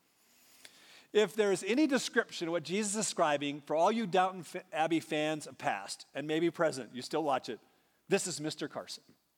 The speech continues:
This is it. This is a picture of first century Mister. I mean, he would never, his devotion to the family, his planning of detail <laughs> is unwavering. If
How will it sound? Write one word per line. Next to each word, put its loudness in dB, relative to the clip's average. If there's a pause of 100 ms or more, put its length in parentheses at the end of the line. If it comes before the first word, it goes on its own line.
(520)
This -2
is -2
it. 0 (760)
This -2
is -4
a 0
picture 0
of -2
first 0
century -2
Mister. -10 (120)
I 2
mean, -2 (160)
he 4
would 6
never, 4 (840)
his 0
devotion 4
to -4
the -2
family, 2 (180)
his 0
planning 2
of -2
detail 4 (600)
<laughs> -20
is 4
unwavering. 4 (360)
If 2